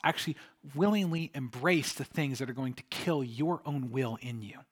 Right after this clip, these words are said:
And then the third thing he says about being a disciple is to follow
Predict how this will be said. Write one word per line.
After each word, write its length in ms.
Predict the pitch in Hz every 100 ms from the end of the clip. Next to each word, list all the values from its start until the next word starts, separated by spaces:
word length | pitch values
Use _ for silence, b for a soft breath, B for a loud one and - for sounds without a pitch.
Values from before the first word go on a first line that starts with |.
| B B B B B B B -
And 140 | 151
then 120 | 147
the 60 | 135
third 300 | - 196 185
thing 180 | 160 127
he 120 | 131
says 360 | - 113 104
about 240 | 107 117 113
being 180 | 131 156
a 40 |
disciple 500 | 147 - - - 220 b b b b
is 180 | 139 -
to 120 | 143
follow 680 | - - 151 127 110 104